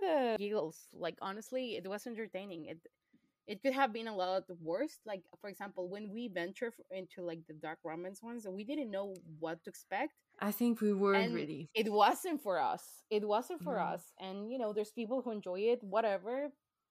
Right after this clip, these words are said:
Speaker 1: to each their own. But I feel like monster romance, it's less heavy on the violent side
Speaker 2: And like you said,
Speaker 1: than
Speaker 2: it's,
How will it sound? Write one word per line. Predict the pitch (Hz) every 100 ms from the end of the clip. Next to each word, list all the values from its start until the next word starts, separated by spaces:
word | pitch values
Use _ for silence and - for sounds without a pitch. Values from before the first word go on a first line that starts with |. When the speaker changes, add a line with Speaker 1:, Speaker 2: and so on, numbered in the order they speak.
| _
Speaker 1:
to | 208
each | 208 214
their | 226 208
own. | 180 233 294 - _ _ -
But | 247
I | 240
feel | 269
like | 277 294 226 _ _ _ _ _ _ _ _ _ _ _ -
monster | 226 240 240 - 254
romance, | 208 196 208 214 220 220 - -
it's | 190 185 -
less | 202 196 180 180 185 - - - _ _ _ _ -
heavy | 185 175 170 131 - _ _ _ _ _ -
on | 180 170
the | 170 160 156 151 139 165
violent | 165 185 185 175 170 156 143
side | - 151 127 139 -
Speaker 2:
And | 240 240 233 226 - 240
like | 277
you | 285
said, | 165 160
Speaker 1:
than |
Speaker 2:
it's, | 143 143